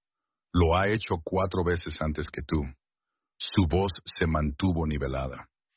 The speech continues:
"Él no es el origen de esto. Es una herramienta de esto. Y mi hermano está retenido en el cruce de Halt. Tengo confirmación de eso de dos fuentes independientes". La miró fijamente.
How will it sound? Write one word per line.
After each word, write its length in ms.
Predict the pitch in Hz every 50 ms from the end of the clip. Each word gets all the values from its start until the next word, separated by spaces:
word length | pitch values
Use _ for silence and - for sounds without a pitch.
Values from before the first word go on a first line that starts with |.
| _ _ _ _ -
"Él 280 | 90 101 107 104 98
no 160 | 95 95 98 98
es 80 | 92 -
el 100 | - 87
origen 400 | 82 78 78 82 80 - - 73
de 200 | 67 67 69 69
esto. 240 | 67 - - - 71 69 69 - _ _ _ _ _ _ _ _ -
Es 180 | 101 98 -
una 140 | 120 107 98
herramienta 640 | 92 85 85 82 78 78 82 85 85 82 78 78 69
de 180 | 67 69 67 65
esto. 240 | 62 - - - - - - _ _ _ _ _ _ _ _ _
Y 120 | - 98 98
mi 120 | 98 95 92
hermano 360 | 90 95 104 117 131 127 107
está 220 | 87 - - 92
retenido 540 | 92 92 92 82 80 73 78 90 92 90 85
en 80 | 82 78
el 120 | 73 69
cruce 320 | - - 95 90 - -
de 100 | 82 78
Halt. 400 | 73 - 87 80 69 67 - - - _ _ _ _ _ _ _ _ _ _ _
Tengo 300 | - 101 101 95 98 90
confirmación 840 | - 92 90 82 - 85 69 67 67 - - - 87 82 82 82 80
de 220 | 73 69 73 80
eso 240 | 85 82 - - 85
de 140 | 73 69 69
dos 340 | 71 85 87 92 95 - - - -
fuentes 500 | - 90 90 90 87 85 85 78 - -
independientes". 960 | 78 71 69 67 - 71 69 65 69 69 65 64 64 67 67 - - - - _ _ _ _ _ _ _ _ _ _
La 240 | - 78 78 76 73
miró 260 | 78 78 73 76 78
fijamente. 800 | 73 - 87 80 - 78 69 67 65 62 58 - - 62 65